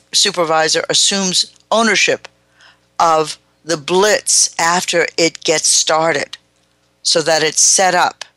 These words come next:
strongly and well along the principles of people and the content. And the supervisor then becomes part of the improvement team, becomes part of the transformation,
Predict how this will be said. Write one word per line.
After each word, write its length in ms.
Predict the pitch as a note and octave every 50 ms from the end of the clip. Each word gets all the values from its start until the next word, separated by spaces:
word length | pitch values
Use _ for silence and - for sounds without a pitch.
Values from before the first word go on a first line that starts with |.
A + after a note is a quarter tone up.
| _ _ _
strongly 720 | - - - - - E3+ D#3+ D#3 D#3 D3+ C3 C3+ C3+ B2+ - -
and 180 | D3 C#3+ C#3 C3+
well 400 | D3 C#3+ C3+ C3+ C3 - - _ _ _ _ _ _ _ _ _ _ _ _ -
along 600 | - D3+ D3+ D3 D3 C#3+ C#3+ C#3+ C#3+ C#3+ D3 D3 - _ _ _
the 80 | - C#3+
principles 720 | - - E3 D3+ C3+ - - - - - - - - - - -
of 200 | D3 - - _
people 480 | - - D#3+ D3 - - D3 C#3 D3 _ _ _ _ _ -
and 240 | - D3+ D3 C#3+ D3
the 40 |
content. 680 | - - - D3 C#3+ C#3 - - D3+ - - - - - - _ _ _ _ _ _ _ _ _ _ _ _ _ _ _ _ _ _ _ _ _ _ _ _ _ _ _ _ _ _ _ _ -
And 120 | - F3 E3+
the 60 | E3
supervisor 880 | - - - F3+ D#3 - D#3 C#3 D3+ C#3+ C#3 C#3+ D3 - E3 E3 F#3 - _ _ _ _ _ _
then 260 | - D3 D#3+ D#3 D#3+
becomes 440 | D#3 E3 D3+ - - E3 D#3+ D#3+ -
part 400 | - - - E3 D#3+ E3 E3 - - -
of 320 | D#3 D3+ D#3 D#3 - -
the 100 | D#3+ D#3+
improvement 540 | D#3 D#3 D3+ - F3 E3+ D3+ - E3 E3+ -
team, 360 | - A3+ B3 C4+ B3+ F#3+ - - _ _ _ _ _ _ _ _ _ _ _ _
becomes 460 | - E3 - - F3+ E3 D#3+ - -
part 400 | - _ - - F3+ E3+ E3+ D#3+
of 140 | E3 D#3 D3
the 60 | -
transformation, 960 | - - F3+ D#3 D3+ - - D#3+ D#3+ E3 F#3 A3 B3 A#3+ - - - - -